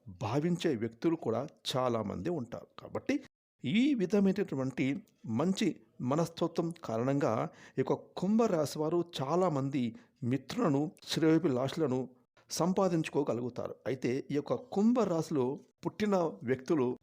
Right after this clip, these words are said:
మాత్రం స్వతంత్ర అభిప్రాయం కలవారుగా ఉంటారు. ముఖ్యంగా ఈ యొక్క కుంభరాశిలో పుట్టిన వాళ్ళు బంధాలకు, అనుబంధాలకు అధికమైన ప్రాధాన్యతనిస్తారు.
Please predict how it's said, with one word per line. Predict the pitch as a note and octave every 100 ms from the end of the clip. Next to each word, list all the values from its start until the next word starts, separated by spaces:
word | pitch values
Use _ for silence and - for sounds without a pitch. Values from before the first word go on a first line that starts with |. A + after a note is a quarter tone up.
| B2
మాత్రం | B2 B2 F#3 A2+ A2+ _ _
స్వతంత్ర | - D3+ - A3 G3+ D3 -
అభిప్రాయం | A2+ A#2 D3+ D#3+ D3 C3 C#3 - -
కలవారుగా | B2 B2+ B2+ A#2+ B2+
ఉంటారు. | G#2 G#2 G#2 G#2+
ముఖ్యంగా | G#2 - D3 G3+
ఈ | E3+
యొక్క | C#3
కుంభరాశిలో | B2+ - D#3+ C#3+ D3+ F#3 B3+
పుట్టిన | B3 F3+ D#3 C#3+
వాళ్ళు | A2 C#3 D3 B2+ - - - _ -
బంధాలకు, | F#2+ D3+ E3+ F3+ F3 E3 D3 D#3+ - -
అనుబంధాలకు | A2 C3 C#3 A#2+ C#3 C3 C#3+ B2 - -
అధికమైన | F2 C3+ D3 C#3+ E3+
ప్రాధాన్యతనిస్తారు. | E3 - A2+ G#2+ - B2+ D3+ D3 A2 - E2